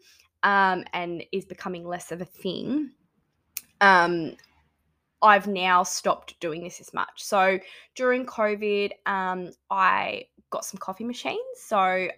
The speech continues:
I actually got one coffee machine, um, from a lovely person on a community page for free, which is definitely a money victory.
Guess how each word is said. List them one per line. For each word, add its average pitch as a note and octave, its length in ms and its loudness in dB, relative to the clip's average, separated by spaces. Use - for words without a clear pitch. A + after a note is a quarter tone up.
I F#3 520 0
actually - 280 -10
got - 180 -8
one A#3 240 -4
coffee A3 260 -12
machine, - 560 -10
um, F#3 380 4
from - 220 -14
a - 60 -6
lovely F#3+ 420 -4
person - 380 -8
on - 100 -12
a F3 40 -12
community A#3+ 600 -4
page F#3+ 320 -8
for F#3+ 160 -10
free, - 760 -2
which - 120 -20
is - 60 -18
definitely - 400 -8
a F#3 60 -12
money F#3+ 260 -10
victory. - 640 -12